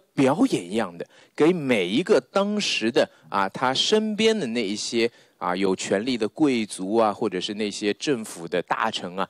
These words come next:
给他们看。而且你能站在这边看路易十四吃饭，就是一个什么？就是一个莫大的权力了啊！这就是当时的情况。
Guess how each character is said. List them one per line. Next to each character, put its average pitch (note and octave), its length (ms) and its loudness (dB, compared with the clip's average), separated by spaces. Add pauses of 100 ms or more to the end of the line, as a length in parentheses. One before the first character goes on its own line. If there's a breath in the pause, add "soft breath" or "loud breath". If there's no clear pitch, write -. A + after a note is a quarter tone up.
(140 soft breath)
给 F2+ 120 -2
他 A2+ 80 -6
们 A#2+ 100 -2
看。 - 180 -2 (240 loud breath)
而 D#3+ 120 2
且 G3 120 4
你 D3+ 280 0
能 C#3+ 260 4
站 A#3 260 2
在 F3+ 140 4
这 F3 140 2
边 F3 280 4 (540 soft breath)
看 A#3 400 0 (720)
路 F#3 180 4
易 D#3+ 60 6
十 C3+ 120 2
四 B2+ 140 -2
吃 - 180 -2
饭， G#2+ 300 -4
就 F3 160 4
是 B2+ 100 -2
一 G#2+ 60 0
个 F#2+ 100 -2
什 - 120 -10
么？ B1+ 200 -12
就 G#3 280 2
是 A2 160 -2
一 F#2 100 -6
个 - 300 -6
莫 A2 240 -2
大 D#2+ 200 -4
的 - 120 -12
权 - 360 -10
力 F#2+ 140 -6
了 - 80 -14 (140)
啊！ - 180 -10
这 C3 80 -2
就 A#2 100 -4
是 G#2+ 120 -6
当 B2 180 -8
时 - 100 -10
的 F2 80 -8
情 - 220 -14
况。 - 160 -14